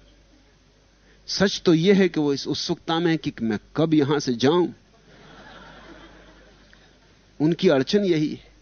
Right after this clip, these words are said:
कि मैं यहां क्यों हूं। अनायास कुछ भी नहीं होता। हां,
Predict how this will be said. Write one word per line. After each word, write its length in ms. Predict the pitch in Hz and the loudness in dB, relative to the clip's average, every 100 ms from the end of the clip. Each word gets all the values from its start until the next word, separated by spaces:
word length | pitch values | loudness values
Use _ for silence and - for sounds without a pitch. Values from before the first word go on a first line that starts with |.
| _ _ | _ _
कि 60 | 143 | -2
मैं 140 | 156 | 2
यहां 280 | 151 151 175 | 4 4 2
क्यों 260 | - 175 170 | 2 0 -2
हूं। 100 | - _ - _ _ _ _ _ _ _ _ _ _ _ _ _ _ _ _ _ _ _ _ _ _ _ _ _ _ _ _ _ _ _ _ _ - - - | -6 _ -20 _ _ _ _ _ _ _ _ _ _ _ _ _ _ _ _ _ _ _ _ _ _ _ _ _ _ _ _ _ _ _ _ _ -20 -20 -2
अनायास 580 | 151 139 127 151 135 - | 2 2 2 0 -2 -6
कुछ 300 | - 107 - | -6 -8 -4
भी 100 | 107 | -6
नहीं 160 | 107 104 | -4 -8
होता। 300 | - - - - - - _ _ _ _ _ _ _ _ _ _ _ _ _ - - | -10 -14 -18 -20 -20 -20 _ _ _ _ _ _ _ _ _ _ _ _ _ -20 -14
हां, 180 | - 196 | -2 -2